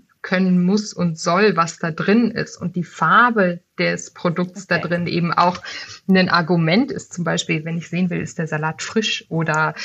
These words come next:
Speaker 1: ähm, ist das T-Shirt, was ich gekauft habe, tatsächlich blau, ähm, dann ist es natürlich schwieriger für den Verbraucher, wenn die Folie darüber gelb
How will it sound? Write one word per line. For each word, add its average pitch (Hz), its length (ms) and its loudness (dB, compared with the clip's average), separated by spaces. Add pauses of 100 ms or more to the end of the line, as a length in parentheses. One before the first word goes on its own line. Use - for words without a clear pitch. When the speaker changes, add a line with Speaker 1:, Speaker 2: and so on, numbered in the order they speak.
(200)
Speaker 1:
ähm, 165 240 2
ist - 240 -8
das 165 140 -4
T-Shirt, 196 400 0
was 175 160 -4
ich - 180 -8
gekauft - 440 -6
habe, 175 140 -6
tatsächlich 175 600 -8
blau, 180 400 2 (400)
ähm, 175 380 2 (160)
dann 180 160 2
ist 202 160 0
es 202 100 -2
natürlich 185 320 2
schwieriger 190 480 4
für 160 160 -8
den 165 160 -4
Verbraucher, 165 800 -4
wenn 170 320 -2
die 170 100 -4
Folie 185 380 0
darüber 170 400 -2
gelb 175 420 2